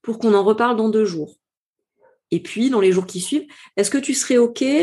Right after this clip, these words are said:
pour, euh, lire un article ? Euh, voilà, je te propose de lire telle chose. » Alors, euh,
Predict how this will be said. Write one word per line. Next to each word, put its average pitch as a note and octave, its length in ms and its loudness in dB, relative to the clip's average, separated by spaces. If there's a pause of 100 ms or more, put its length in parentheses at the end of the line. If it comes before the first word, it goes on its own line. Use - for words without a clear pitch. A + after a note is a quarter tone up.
(140)
pour, B3+ 360 0
euh, G#3 220 6
lire A#3 320 0
un A3 140 0
article ? C#4 800 -2
Euh, G3+ 180 2
voilà, F#3+ 300 -4
je A#3+ 80 -10
te G#3+ 80 -6
propose G3+ 400 -2
de G3+ 80 4
lire F#3+ 280 0
telle F3+ 160 -4
chose. » G#3+ 460 2
Alors, E3+ 300 -6
euh, D3 100 -6